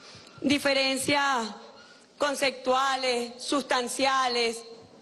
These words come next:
con algunos gobiernos que se atreven a agredirnos. Uno de ellos, y lo traigo a colación porque tiene que ver con esta tercera transformación,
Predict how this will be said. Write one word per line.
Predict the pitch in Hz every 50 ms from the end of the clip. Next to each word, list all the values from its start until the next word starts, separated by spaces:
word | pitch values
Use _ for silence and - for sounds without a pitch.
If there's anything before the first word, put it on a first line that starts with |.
| - - - - - - - - _ _ - _ _ - - - _ _ - _ _ _ 262 - - - - - _ _ _ _ _ _ - - - - -
con | - 233 226 233
algunos | 233 233 220 233 240 247 233 226
gobiernos | 240 240 240 277 277 269 262 220 220 208 202 196 - - - - - - - - _ _ _ _ _
que | - 214
se | 208 220 214
atreven | 202 - 220 214 214 214 226 226 220 226 240 226 - - - - -
a | 226
agredirnos. | 226 214 208 208 208 196 202 190 170 170 175 170 170 - - - - - - - - _ _ _ _ - _ _ _ _ _ _ _ _ _ _ _ _ _ _ _ _ _ _ _ - _
Uno | 247 247 262 269 285
de | 311 330 349
ellos, | 349 285 277 277
y | 277
lo | 254 247 247
traigo | 254 277 285 285 302
a | 302 294
colación | 294 277 269 269 - 330 330 330
porque | 262 262 233 247 233
tiene | 269 262 269 302 294
que | 285 285
ver | 311 330 349 349
con | - 302 294
esta | 294 277 269 269 - 311 302 294 277 269 240 220 226 - - - - - - - - - - _ _ - _ _ _ - - _ - - - _ _ - _ _ -
tercera | 262 277 269 262 - 320 311 320 311
transformación, | 311 302 285 277 294 294 277 285 285 277 - 359 359 349 277 226 - -